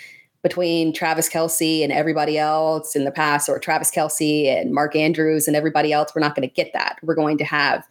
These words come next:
those top four, maybe even someone sliding in from the top five, making it kind of jumbled up to where they're all very similar. So it could technically happen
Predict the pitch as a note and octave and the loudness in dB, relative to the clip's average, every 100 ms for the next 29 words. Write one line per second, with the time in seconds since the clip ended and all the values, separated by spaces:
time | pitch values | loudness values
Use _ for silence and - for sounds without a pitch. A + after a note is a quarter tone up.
0 | - - - _ E3+ - - - E3+ - | -20 -20 -20 _ -2 -2 -2 -2 -2 -4
1 | - E3 E3 D#3+ D#3 D#3+ D#3 D#3 - E3 | -2 2 2 2 2 2 0 0 0 2
2 | D3+ - D3+ D3+ D3+ D3+ D#3 D#3 C3+ - | 2 0 0 2 2 2 0 0 -2 -2
3 | D#3 C#3+ - D3+ D3+ D3 D3+ D3+ D3 D3+ | -4 -4 -2 0 2 0 0 0 2 0
4 | C3+ - D#3+ D3 C#3+ - D3+ D3+ D3+ C#3+ | -2 -2 0 0 0 -2 -2 0 0 -2
5 | - D#3 D3 D3 - D3+ D3+ D3+ D3 C3+ | -2 -2 0 -2 0 0 0 0 0 2
6 | - - D3+ C#3+ - - - D#3+ D#3 D#3 | 0 0 2 2 0 0 0 2 0 -2
7 | - - _ - F3+ - B3+ G#3+ - - | -14 -18 _ -4 -2 0 -2 0 -2 -2
8 | E3+ E3 D3 - - E3 - - A#2+ | -2 0 -2 -2 -4 -2 0 0 -2